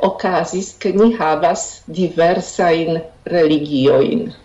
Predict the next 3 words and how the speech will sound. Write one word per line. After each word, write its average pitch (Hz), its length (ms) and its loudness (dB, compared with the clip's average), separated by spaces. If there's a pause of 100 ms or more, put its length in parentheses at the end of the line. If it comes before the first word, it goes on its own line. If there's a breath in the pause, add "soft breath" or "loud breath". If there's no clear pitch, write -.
(180)
Ni 214 920 4
deziras 262 680 0 (160)
ankaŭ 254 480 0